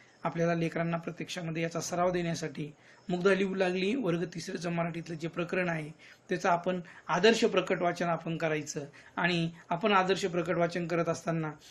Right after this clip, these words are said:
लेकरं क्रा-, काळजीपूर्वक श्रवण करतील, ऐकतील आणि त्यामधून मग लेकरांना आपण प्रत्यक्षामध्ये वहीमध्ये त्यांना जोड शब्द लिहायला सांगायचं आहे आपण.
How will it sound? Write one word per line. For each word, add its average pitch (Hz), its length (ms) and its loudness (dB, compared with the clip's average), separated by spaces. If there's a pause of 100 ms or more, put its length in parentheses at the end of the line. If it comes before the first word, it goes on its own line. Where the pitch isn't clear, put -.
(160)
लेकरं 190 300 6
क्रा-, 180 340 2
काळजीपूर्वक 180 680 2
श्रवण 175 320 -2
करतील, 165 380 -6
ऐकतील 170 480 0 (380)
आणि 175 380 0 (280)
त्यामधून 185 500 2
मग 185 160 -4
लेकरांना 170 440 -2
आपण 165 260 -2
प्रत्यक्षामध्ये 165 680 -4
वहीमध्ये 165 580 -2 (320)
त्यांना 175 260 0
जोड 175 380 6
शब्द 175 300 -4
लिहायला 160 420 -2
सांगायचं 143 520 -10
आहे 147 80 -8
आपण. 135 240 -10